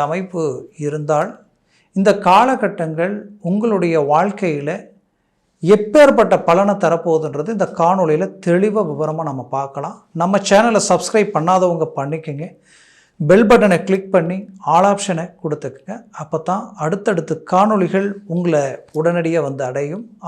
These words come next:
ஆக, சிம்மராசி அன்பர்களே, சூரிய பகவானின் ஆதிக்கத்தில் பிறந்தவங்க, தன்மானத்திற்கு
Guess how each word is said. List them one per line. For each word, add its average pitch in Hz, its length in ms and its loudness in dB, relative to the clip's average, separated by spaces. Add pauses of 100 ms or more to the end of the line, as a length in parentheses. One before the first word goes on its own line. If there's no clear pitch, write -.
ஆக, 185 260 0 (1160)
சிம்மராசி 190 680 4
அன்பர்களே, 165 480 0 (1000)
சூரிய 202 460 2 (100)
பகவானின் 170 560 0 (340)
ஆதிக்கத்தில் 165 640 -2 (220)
பிறந்தவங்க, 160 640 -4 (160)
தன்மானத்திற்கு 220 880 2